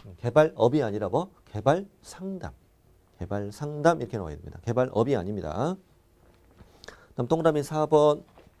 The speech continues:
네 번째 갑니다. 네 번째는 누구를 대상으로? 자, 개업 공인중개사를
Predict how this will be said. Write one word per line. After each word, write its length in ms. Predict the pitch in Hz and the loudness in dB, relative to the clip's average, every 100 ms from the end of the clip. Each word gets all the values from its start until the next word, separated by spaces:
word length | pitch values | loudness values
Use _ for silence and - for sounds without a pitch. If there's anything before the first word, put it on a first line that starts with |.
| _ | _
네 240 | 110 104 131 | -4 0 0
번째 240 | 147 139 | 0 -2
갑니다. 580 | 117 117 113 113 113 117 _ - - _ _ 127 | -6 -6 -4 -4 -6 -8 _ -20 -20 _ _ -6
네 100 | 127 | -2
번째는 460 | 131 127 123 113 | -2 -2 -2 0
누구를 340 | 120 139 151 143 | 0 2 2 2
대상으로? 880 | 123 117 123 123 123 120 123 127 127 _ _ - - | -2 -4 -4 -2 0 0 0 -2 -8 _ _ -20 -18
자, 140 | - 107 | -8 -6
개업 420 | - 139 165 - - | 2 4 4 2 -2
공인중개사를 1600 | 131 135 139 123 127 120 120 120 - 117 113 110 117 165 185 208 | 0 2 0 -2 -4 -2 -2 -2 -4 -4 -2 -2 0 0 0 -6